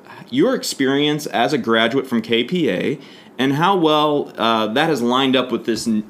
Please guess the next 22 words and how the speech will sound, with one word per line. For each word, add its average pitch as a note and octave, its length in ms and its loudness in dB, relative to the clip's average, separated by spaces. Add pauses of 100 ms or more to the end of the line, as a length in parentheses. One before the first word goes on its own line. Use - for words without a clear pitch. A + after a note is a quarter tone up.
uh, G#2 320 0
portrait G#3 420 0
of C#3+ 60 0
a C3 60 0
graduate G#2 680 0
that - 140 -4
we'll A2 140 0
be G#2+ 120 -2
focusing A2 560 -2
on, G2+ 340 0 (400)
uh, G#2 300 0
especially E3+ 480 -2
in C#3+ 80 0
the B2+ 80 2
upcoming A2+ 420 0
year, G2+ 220 0
but B2+ 140 0
in G#2 320 -2
the G2+ 120 0
years G#2+ 360 2
to G#2+ 60 -6
come. G2 480 -2